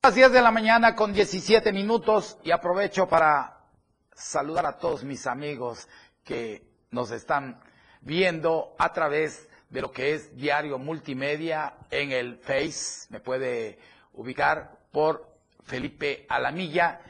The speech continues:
y sobre todo saludarlos a todos porque estoy empezando esta mañana con ustedes con un buen café, miren. Mm, a mí cada día me gusta este café que es... Miren, lo mejor de Chiapas,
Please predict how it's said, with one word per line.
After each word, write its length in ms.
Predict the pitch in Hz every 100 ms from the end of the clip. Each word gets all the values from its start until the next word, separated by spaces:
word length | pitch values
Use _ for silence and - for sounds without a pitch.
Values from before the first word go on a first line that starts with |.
| -
y 60 | 165
sobre 240 | 196 180
todo 540 | 185 254 247 185 - _ _ _ _ _
saludarlos 680 | _ - 135 135 156 156 120
a 100 | -
todos 480 | 135 135 135 113 -
porque 500 | - 104 - 143 143 - _ _ _ _ -
estoy 640 | 151 - - 156 110 92 _ _
empezando 560 | - 120 117 - 135 127
esta 160 | - 113
mañana 320 | 113 135 123
con 160 | 107
ustedes 240 | 107 - 147
con 160 | 143
un 100 | 160
buen 140 | 147 -
café, 300 | 110 98 110
miren. 300 | 120 98 87 _ _ _ _ _ _ _ _ _ _ _ _ _ _ _ _ -
Mm, 340 | 160 151 131 104 - _ _ _ _ _ - _ _ _ _ -
a 80 | 123
mí 100 | 120
cada 260 | 135 135
día 160 | 135 156
me 140 | 151
gusta 200 | 107 143
este 200 | 123 143
café 480 | - 104 127 160 - -
que 240 | - 117
es... 300 | 143 - - _ _ -
Miren, 360 | 139 135 92 - - -
lo 80 | 123
mejor 320 | 107 143 147
de 140 | 127 -
Chiapas, 520 | 139 120 - 87